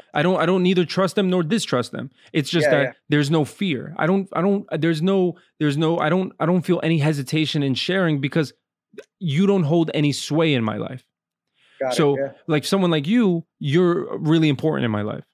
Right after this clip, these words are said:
Speaker 1: right? And here's the thing. The moment that the trust wouldn't exist between us,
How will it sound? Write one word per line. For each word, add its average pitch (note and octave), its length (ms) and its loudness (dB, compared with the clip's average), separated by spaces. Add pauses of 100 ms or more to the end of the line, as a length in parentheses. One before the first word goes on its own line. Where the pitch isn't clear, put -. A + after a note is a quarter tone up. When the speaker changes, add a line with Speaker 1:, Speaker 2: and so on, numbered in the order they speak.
(100)
Speaker 1:
right? A#2+ 220 -4 (540)
And C#3 160 0
here's D3+ 200 2
the B2+ 60 -4
thing. C3 340 -2
The C#3+ 140 0
moment F#3 380 2
that C#3 180 -2
the - 60 -4
trust C#3+ 340 -2
wouldn't C#3 220 0
exist A#2+ 280 -2
between B2 300 -2
us, D3 300 -2